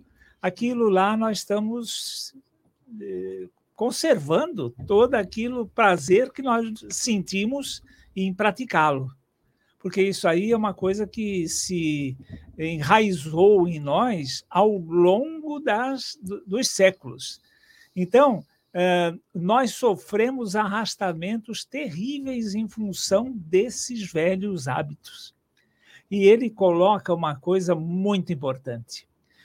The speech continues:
Não se, não, não, não, não, não pura e simplesmente se afastar do mal, mas praticar o bem. Porque, eh, você imagina quando, por exemplo, vo-, você pega um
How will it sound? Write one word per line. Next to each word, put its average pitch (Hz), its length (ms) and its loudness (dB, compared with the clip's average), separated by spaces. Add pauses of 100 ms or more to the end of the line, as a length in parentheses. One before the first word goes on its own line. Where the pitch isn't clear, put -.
(320)
Não 214 240 4
se, 190 480 -2
não, 196 220 0
não, 190 520 -6
não, 214 280 -4
não, 226 440 0
não 285 240 4
pura 285 220 4
e 247 80 0
simplesmente 208 1200 0
se - 200 2
afastar 185 520 4
do 165 140 -4
mal, 123 340 -6 (140)
mas 190 500 2 (140)
praticar 202 1200 0 (100)
o 170 140 -2
bem. 131 420 -4 (840)
Porque, 196 460 4
eh, 208 100 0
você 214 440 -4
imagina 220 540 0
quando, 196 320 0
por 175 220 -2
exemplo, 160 540 -4
vo-, 156 200 -10
você 180 300 -4
pega 180 280 0
um 139 500 -8